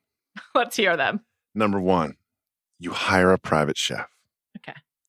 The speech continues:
Speaker 2: Thousand dollars a day, two thousand dollars a day. Who knows
Speaker 1: It's
Speaker 2: what
Speaker 1: such
Speaker 2: the
Speaker 1: a
Speaker 2: number is?
Speaker 1: rarefied way of living. I have no idea.
Speaker 2: Yeah, who
Speaker 1: No
Speaker 2: knows?
Speaker 1: clue what that costs.
Speaker 2: But it, but then when that person walks in the door, you're like,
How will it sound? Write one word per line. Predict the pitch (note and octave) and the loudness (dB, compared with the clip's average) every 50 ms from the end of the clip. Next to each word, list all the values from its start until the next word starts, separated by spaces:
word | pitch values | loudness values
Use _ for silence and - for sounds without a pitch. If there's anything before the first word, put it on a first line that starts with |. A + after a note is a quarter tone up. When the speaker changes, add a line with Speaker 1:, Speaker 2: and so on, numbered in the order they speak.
| _ _ | _ _
Speaker 2:
Thousand | - - - A2+ G#2+ A2 G#2+ G#2 - A2 G#2+ G2 | -20 -10 -6 -4 -2 0 0 0 2 4 4 6
dollars | A2 G#2 G#2+ G#2+ G#2+ G#2 G2+ | 6 6 6 6 4 4 2
a | G#2+ | 2
day, | G2+ G#2+ G#2 G#2 G#2+ G#2 - | 2 4 4 4 2 0 -2
two | - - A2 | -2 -2 2
thousand | - A2 G#2+ G#2 G2+ G#2 G#2+ | 4 4 4 4 4 2 2
dollars | G#2+ G2+ G2+ G2+ G2+ G2+ G2+ | 2 4 4 4 4 2 0
a | G#2 | 0
day. | G2+ G#2 G2+ G#2 G#2 | 2 2 4 4 2
Who | G#2 A#2+ C#3 | 2 4 4
knows | C3+ C3 B2+ - | 6 6 6 6
Speaker 1:
It's | - | 4
Speaker 2:
what | - | 4
Speaker 1:
such | - - | 4 6
Speaker 2:
the | - G4+ | 6 6
Speaker 1:
a | - | 6
Speaker 2:
number | B3+ A#3 A#3+ | 6 6 6
is? | A3 | 6
Speaker 1:
rarefied | A3+ A#3+ B3+ - C4 A#3+ A#3 A#3 | 6 4 4 4 2 2 4 4
way | A3+ G#3 G3+ | 4 4 4
of | G#3+ F3 | 2 2
living. | F#3 F#3+ F3 F#3+ G#3 G#3 | 0 0 2 2 2 2
I | G3 F3+ | 2 2
have | F#3+ F#3 | 2 2
no | G3+ G3 G3 G3 F#3 F3 E3+ | 2 2 4 4 4 4 4
idea. | E3+ D#3 D3 - - - | 2 2 2 2 2 2
Speaker 2:
Yeah, | - | 2
who | - - - G#3+ | 2 2 4 6
Speaker 1:
No | - - - | 8 8 8
Speaker 2:
knows? | - | 6
Speaker 1:
clue | - A3+ | 6 4
what | - - | 2 2
that | D#3 - - | 2 0 0
costs. | - - - E3 - | 0 -2 -4 0 2
Speaker 2:
But | E3 D#3 - | 2 2 4
it, | - F3 E3 A#2 - | 4 2 2 4 2
but | F3+ D#3+ A#2 | 0 2 4
then | F3+ F#3 F#3+ F#3 | 4 4 4 4
when | F3+ E3 | 4 4
that | D#3+ D#3 - | 4 2 2
person | - D#3 D#3 - C#3+ C#3+ | 2 0 0 2 2 4
walks | C3 B2+ B2+ - - | 4 4 4 2 2
in | B2+ | 0
the | A#2 | 2
door, | F#2+ A#2+ A2+ G#2+ | 4 4 4 4
you're | G2 F#2+ | 4 4
like, | F2+ E2+ | 2 0